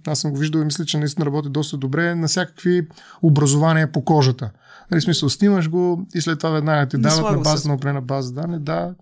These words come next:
Speaker 1: съ-, съпоставя го и ви казва какво може да е. Разбира се, тук е важно, нали, това да не се приема на сто процента. Има такива, м, указания, че не става въпрос за крайна диагноза и трябва да има човек, който да я потвърди,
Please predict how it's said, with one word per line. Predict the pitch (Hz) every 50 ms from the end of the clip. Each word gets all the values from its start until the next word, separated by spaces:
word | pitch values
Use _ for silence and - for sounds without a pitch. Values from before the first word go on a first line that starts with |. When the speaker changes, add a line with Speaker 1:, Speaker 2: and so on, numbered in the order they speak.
| _ -
Speaker 1:
съ-, | - - 160 135 156 160
съпоставя | - 160 - - 139 - - 170 175 175 170
го | 170 190
и | 180
ви | 165 156
казва | - 170 165 156 170
какво | 151 165 175 160
може | 156 156 156 151 139 127
да | 131 131
е. | 131 127 127 - - - - - - - -
Разбира | 175 175 170 170 214 208
се, | 202 -
тук | - 165 -
е | 170
важно, | 143 170 175 175 156 160 156 156
нали, | 160 156
това | 147 - 156
да | 147 147
не | 139
се | - - 139 143
приема | - 151 147 143 139
на | 135
сто | 123 - 156 135
процента. | 127 139 123 - 165 165 156 151
Има | 156 156 147
такива, | 151 - - 160 147 147 139 135 131 127 - 190 170
м, | 139 135 170 185 156 196 170 147 156 160 147 - - - - - 143 147 170 165
указания, | 156 143 - 147 139 120 139 165 180 196 202
че | 180 - 151
не | 151
става | 127 - 156 156
въпрос | 151 147 147 147 139
за | 131 135 127
крайна | - 143 143 147 160 165
диагноза | 160 185 180 170 180 180 180 165 175 175
и |
трябва | 160 - 143 139 139
да | 131 139
има | 139 139 139
човек, | 120 - - 143 143 135
който | - 139 139 127
да | 131 131
я | 127 131
потвърди, | 143 - - 143 127 135 135 180 202 202 202 190